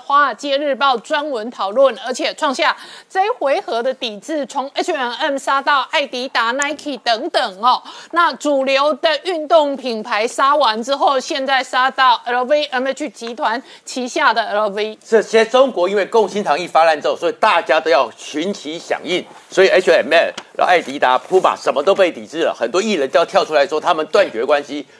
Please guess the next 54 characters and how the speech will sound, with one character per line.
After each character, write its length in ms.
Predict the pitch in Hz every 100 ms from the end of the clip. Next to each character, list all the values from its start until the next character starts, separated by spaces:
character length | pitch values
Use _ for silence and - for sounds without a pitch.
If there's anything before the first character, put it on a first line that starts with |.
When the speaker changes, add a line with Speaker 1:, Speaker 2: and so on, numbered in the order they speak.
| _
Speaker 2:
可 180 | - 165
是 160 | -
在 160 | 202 226
这 140 | 226
个 100 | 208
时 100 | 180
候 180 | 165 180
呢， 200 | 151 123 - -
烧 260 | - - 220
到 160 | 220 175
什 100 | 117
么 80 |
时 80 | 143
候？ 80 | 165
他 80 | 170
们 140 | 175 - 156
里 100 | 135
面 240 | 175 175 - _
最 200 | 240 220
红 300 | 165 117 131
的、 140 | 143 127
新 260 | - 202
的 160 | 190 147
红 180 | - 139
的 80 |
叫 120 | 139 143
做 200 | 147 117 - _
“觉 360 | - 160 147 208
悟 260 | 247 170
与 180 | 131 110
成 300 | - 143 175
长 200 | 196 -
和 180 | - 180
升 300 | 226 226 220
华” 160 | - 120
的 100 | 147
手 160 | 117
段。 240 | 95 151 - - -
他 100 | 165
说 140 | 185
他 120 | 175
自 160 | 196 196
己 120 | 127
查 160 | - 123
了 60 |
半 140 | 165 151
天， 220 | 131 139 - -
他 140 | 170
没 120 | 180
有 60 | 170
H 200 | 143 156
and 180 | 127 101
M 220 | 160 151 -
的， 160 | 95